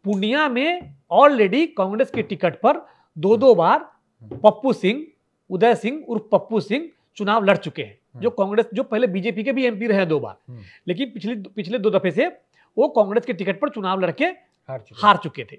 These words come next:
Speaker 2: हम्म।
Speaker 1: तो आप समझिए कि पप्पू यादव के कांग्रेस में आने की वजह से पिछले हफ्ते उन्होंने अपने घर पे एक प्रेस कॉन्फ्रेंस बुलाई और
Speaker 2: हम्म।
Speaker 1: उसमें जो है ना, उन्होंने ऐलान किया कि चूंकि पप्पू यादव आ गए हैं और हम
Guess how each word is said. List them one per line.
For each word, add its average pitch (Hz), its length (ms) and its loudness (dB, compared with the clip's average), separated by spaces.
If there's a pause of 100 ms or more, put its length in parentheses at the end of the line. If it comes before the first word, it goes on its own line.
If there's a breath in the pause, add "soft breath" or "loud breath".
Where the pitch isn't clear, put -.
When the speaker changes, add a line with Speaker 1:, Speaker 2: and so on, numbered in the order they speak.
(100)
Speaker 2:
हम्म। 107 100 -20 (400)
Speaker 1:
तो - 160 -14 (100)
आप 233 200 4
समझिए 214 380 -6
कि 294 100 -4
पप्पू - 540 0
यादव 254 400 6
के 311 240 0
कांग्रेस 247 540 4
में 277 300 -6
आने 220 260 0
की 277 140 -6
वजह 175 240 2
से 214 200 2
पिछले 202 340 -4
हफ्ते 170 340 2
उन्होंने 233 400 0
अपने 202 300 -6
घर 156 180 -6
पे - 120 -2
एक 214 100 0
प्रेस 160 180 -6
कॉन्फ्रेंस 170 320 -2
बुलाई 156 360 0
और - 380 -4
Speaker 2:
हम्म। 214 80 2
Speaker 1:
उसमें 220 300 -4
जो 214 100 -2
है 196 60 -2
ना, 247 60 -4
उन्होंने 240 240 -4
ऐलान 185 300 -2
किया 180 220 -4
कि 269 120 -4
चूंकि 233 260 -8
पप्पू 208 320 -6
यादव 185 220 0
आ 160 140 0
गए 170 140 -2
हैं 190 280 -8 (420 loud breath)
और 165 500 2
हम 196 280 -8